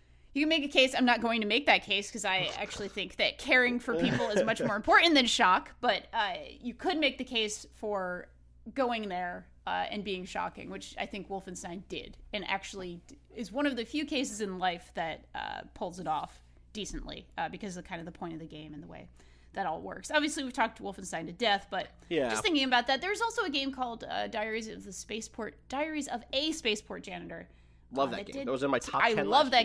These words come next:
Speaker 2: year.
Speaker 1: game, too.
Speaker 2: Yep.
Speaker 1: Uh, and I, and I remember actually interviewing the devs at one point, uh, at a previous job about whether they considered putting a content warning in for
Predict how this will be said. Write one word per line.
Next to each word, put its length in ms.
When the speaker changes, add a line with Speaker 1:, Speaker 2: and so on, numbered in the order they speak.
Speaker 2:
year. 100
Speaker 1:
game, 80
too. 360
Speaker 2:
Yep. 220
Speaker 1:
Uh, 280
and 140
I, 80
and 160
I 60
remember 320
actually 260
interviewing 460
the 40
devs 320
at 80
one 160
point, 360
uh, 40
at 200
a 40
previous 360
job 480
about 480
whether 260
they 260
considered 720
putting 200
a 80
content 360
warning 260
in 140
for 260